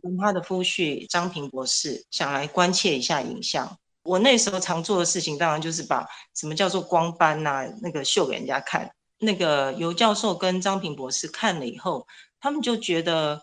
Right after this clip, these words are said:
这个应该不会无解。他们的经验是，他们看过很多那个显微镜的影像，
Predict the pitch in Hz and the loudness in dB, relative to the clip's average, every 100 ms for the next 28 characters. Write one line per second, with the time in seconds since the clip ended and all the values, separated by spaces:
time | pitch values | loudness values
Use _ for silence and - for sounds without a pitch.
0 | _ - 285 262 - 220 220 208 208 - | _ -8 -2 0 2 2 4 4 4 0
1 | _ 180 180 254 233 170 147 131 - - | _ -4 -2 0 2 2 2 -4 -4 0
2 | 208 220 170 - - _ _ _ - 277 | 0 2 2 2 -6 _ _ _ -2 2
3 | 277 220 226 233 214 202 202 165 220 202 | 6 6 8 8 8 6 4 4 2 2
4 | 202 202 175 151 127 160 160 160 156 131 | 2 2 0 0 -2 -2 0 -2 0 0
5 | 110 - 147 135 139 143 220 160 127 120 | 0 0 0 0 -2 2 2 2 -2 -4
6 | - - 160 | -2 0 0